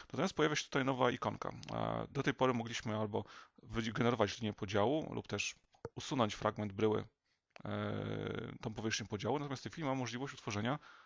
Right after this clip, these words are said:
o-, operacji podzielenia bryły. Co ono nam daje? Gdy włącz-, uruchomimy to narzędzie, no, pozornie nic się nie zmienia na ekranie. Ja wyłączę może widoczność tej powierzchni. Wszystko wydaje się, że jest tak, jak było. Natomiast proszę zwrócić uwagę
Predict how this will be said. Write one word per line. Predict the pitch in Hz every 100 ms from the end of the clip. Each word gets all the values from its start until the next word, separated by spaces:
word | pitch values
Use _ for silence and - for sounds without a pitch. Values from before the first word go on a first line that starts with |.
| _ _ _
o-, | - 127 -
operacji | 113 117 117 135
podzielenia | - - 110 117 123
bryły. | 107 110 - - _ - - - - _ _ -
Co | -
ono | 170 160
nam | 143
daje? | 107 62 - - _ _ _ _ - _
Gdy | 123
włącz-, | 113 123 -
uruchomimy | 135 135 180 165
to | 113
narzędzie, | 101 101 107 170
no, | 214
pozornie | - 147 185 196 175
nic | 170 -
się | -
nie | 151
zmienia | 131 131
na | 113
ekranie. | 110 113 110 -
Ja | 120
wyłączę | 120 113 117 117
może | 107 107 107
widoczność | 113 110 - 104 - - - _
tej | -
powierzchni. | - 95 - - 156 - - - -
Wszystko | 180 - 156
wydaje | 135 135 139
się, | 131
że | 110
jest | 113 - - -
tak, | - 123
jak |
było. | 104 107
Natomiast | 135 151 175 - -
proszę | - 165
zwrócić | -
uwagę | 147 147 143